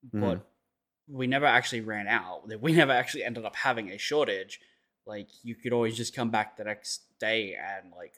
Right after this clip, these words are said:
Speaker 2: there'd be a new pallet, <laughs> and people
Speaker 1: No,
Speaker 2: would
Speaker 1: we
Speaker 2: buy
Speaker 1: did,
Speaker 2: everything off the
Speaker 1: 'cause
Speaker 2: pallet. <laughs>
Speaker 1: 'cause
Speaker 2: That's
Speaker 1: I
Speaker 2: what
Speaker 1: was
Speaker 2: we
Speaker 1: checking it weekly to see if there's
Speaker 2: Uh-huh.
Speaker 1: any toilet paper, and there was a good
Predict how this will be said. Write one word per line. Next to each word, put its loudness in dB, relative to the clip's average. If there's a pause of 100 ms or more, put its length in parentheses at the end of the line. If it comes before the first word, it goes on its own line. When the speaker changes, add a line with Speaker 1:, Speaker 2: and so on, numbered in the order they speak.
Speaker 2:
there'd -12
be -10
a -8
new -2
pallet, 6
<laughs> -14
and -14
people 2
Speaker 1:
No, 6
Speaker 2:
would 4
Speaker 1:
we 2
Speaker 2:
buy 4
Speaker 1:
did, 6
Speaker 2:
everything 2
off 2
the 2
Speaker 1:
'cause -4
Speaker 2:
pallet. -8
<laughs> -18
Speaker 1:
'cause -12
Speaker 2:
That's -6
Speaker 1:
I 10
Speaker 2:
what 10
Speaker 1:
was 2
Speaker 2:
we -12
Speaker 1:
checking 0
it -2
weekly -4 (180)
to -12
see -2
if 0
there's -2
Speaker 2:
Uh-huh. 0
Speaker 1:
any -2
toilet -2
paper, -2
and 0
there 2
was 0
a 0
good 2